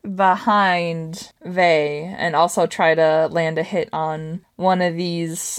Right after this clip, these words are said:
uh, schmucks. Preferably the one that actually got in a hit on, uh, Snow. I said Vey. I di-, I didn't mean Vey. I meant Snow. So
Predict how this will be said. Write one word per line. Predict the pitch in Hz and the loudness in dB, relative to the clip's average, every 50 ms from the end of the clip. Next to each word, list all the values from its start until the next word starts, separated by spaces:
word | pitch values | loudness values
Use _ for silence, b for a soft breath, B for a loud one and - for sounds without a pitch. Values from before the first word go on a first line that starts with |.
| - - | -4 0
uh, | - 160 156 156 156 151 - | 2 4 4 4 2 0 -2
schmucks. | - - - 202 175 160 165 - - - - - 240 240 B B B _ _ | -6 -6 -4 -2 -2 -2 -4 -6 -8 -10 -12 -12 -14 -16 B B B _ _
Preferably | - 302 - 294 269 277 247 240 247 247 | -4 0 2 4 4 4 4 4 2 2
the | 214 196 190 185 | 4 2 2 4
one | 180 185 185 180 180 175 | 4 4 4 4 2 2
that | 175 165 170 | 2 4 4
actually | 160 - - - - 190 175 | 4 2 0 -2 -4 -4 0
got | 165 165 160 160 165 | 2 2 2 4 2
in | 160 160 156 | 0 0 -2
a | 151 151 | -4 -6
hit | 160 - - 160 151 156 - - _ _ | -6 -6 -4 -4 -4 -4 -6 -8 _ _
on, | 160 160 156 160 160 160 156 156 | -8 -6 -6 -6 -6 -8 -10 -10
uh, | - 156 151 151 - - - - - _ _ _ _ _ _ _ _ - | -6 -6 -4 -4 -4 -6 -8 -10 -12 _ _ _ _ _ _ _ _ -16
Snow. | - - - 175 160 156 156 160 165 - b b b b b - | -12 -6 -2 0 2 2 2 2 0 -2 b b b b b 0
I | 190 196 226 | 2 2 2
said | 226 - 247 202 202 190 | 2 2 2 2 2 0
Vey. | 185 190 170 160 151 147 147 160 | 0 2 2 2 2 0 -2 -2
I | - - 170 | -2 0 0
di-, | 170 165 - - | 2 2 2 2
I | - 180 170 | 2 2 2
didn't | 165 165 156 | 2 0 -2
mean | 151 160 160 160 160 | -4 -6 -4 -4 -2
Vey. | 180 170 156 151 151 151 160 - | 0 2 2 2 2 2 0 0
I | - 160 165 | -2 -2 -4
meant | 160 156 151 - - | -4 -4 -6 -6 -10
Snow. | - - 185 165 156 160 170 - _ _ _ _ _ _ _ | -6 -4 -4 -2 -2 -2 -4 -6 _ _ _ _ _ _ _
So | - - 226 208 196 - | -2 0 2 2 2 0